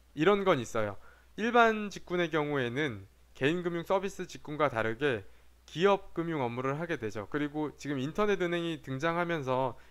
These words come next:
일반 행원들에게 바라는 쪽이 이제 개인 신용대출이나 이런 거는 모바일로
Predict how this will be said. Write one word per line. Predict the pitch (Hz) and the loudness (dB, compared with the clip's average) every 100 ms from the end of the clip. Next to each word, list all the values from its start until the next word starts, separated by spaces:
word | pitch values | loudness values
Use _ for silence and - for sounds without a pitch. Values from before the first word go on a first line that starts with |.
| - | -8
일반 | 214 214 208 196 180 | -4 0 -2 -4 -6
행원들에게 | 214 214 196 190 175 | -2 0 2 0 0
바라는 | 165 123 127 160 156 147 135 | 0 2 2 2 -2 -6 -6
쪽이 | 185 180 135 135 127 98 - - - - | -2 -2 -2 -2 -2 -6 -16 -20 -20 -16
이제 | 123 123 127 117 - - - | -8 -2 0 -2 -6 -18 -20
개인 | - 151 214 | -2 0 0
신용대출이나 | 208 285 294 269 262 - 233 208 | -4 -4 -4 -4 -6 -6 -2 0
이런 | 147 135 143 | 2 0 -2
거는 | 147 135 | -4 -4
모바일로 | 120 151 208 196 185 175 170 160 | -4 0 2 2 2 0 -2 -4